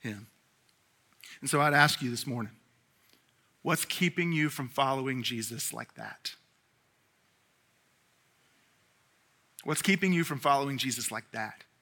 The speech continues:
Not checking all the boxes, but following Jesus like that, with full and complete dependence, helpless, knowing that I can't do it on my own, but hopeful, confidence that Jesus alone can meet my greatest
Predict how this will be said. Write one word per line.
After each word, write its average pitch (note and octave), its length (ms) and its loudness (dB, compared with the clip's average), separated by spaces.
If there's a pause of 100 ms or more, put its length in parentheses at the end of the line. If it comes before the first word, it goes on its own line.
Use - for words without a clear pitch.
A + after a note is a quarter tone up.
(840)
Not D#3+ 160 2
checking F3+ 280 4
all F3 80 4
the F3 60 2
boxes, - 680 0 (720)
but - 100 -20
following C#3 600 2
Jesus A#2+ 520 -4
like G#2+ 200 -14
that, G#2 260 -14 (1120)
with B2 120 -6
full D3+ 320 2
and C#3 100 -2
complete C3+ 400 -4
dependence, A2+ 460 -8
helpless, D3+ 460 0
knowing C#3+ 240 0
that C#3 100 2
I C3 60 0
can't - 260 -2
do D3+ 100 -2
it C#3+ 60 0
on C#3 120 2
my C3+ 240 2
own, A2 180 -4 (520)
but - 120 2
hopeful, F3 520 4 (1300)
confidence E3+ 960 4 (640)
that C3+ 120 0
Jesus E3+ 400 4
alone D3+ 400 4
can C3+ 200 -2
meet C3+ 260 0
my B2+ 240 2
greatest A#2+ 600 -2